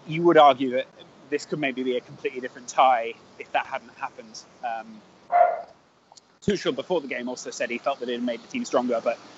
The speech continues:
you know, you, I think, uh, either way in this, you probably can't put too much weight on his words because,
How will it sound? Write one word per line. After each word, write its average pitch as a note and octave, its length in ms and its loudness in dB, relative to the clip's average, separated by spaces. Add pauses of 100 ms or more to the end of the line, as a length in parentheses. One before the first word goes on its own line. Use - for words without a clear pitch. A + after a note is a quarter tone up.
(580)
you A#2+ 100 0
know, G#2+ 120 -6 (200)
you, B2 100 2 (240)
I C3 80 6
think, C#3 240 -6 (220)
uh, C3 160 6 (480)
either C3 280 6
way B2 220 0
in A#2+ 140 0
this, - 280 -8
you B2+ 80 -2
probably B2+ 280 -2
can't C#3+ 240 -2
put D3 100 -12
too - 140 -8
much C3+ 200 -8
weight C3+ 200 -2
on A#2+ 60 -10
his A#2+ 120 -10
words B2 380 0
because, - 560 -6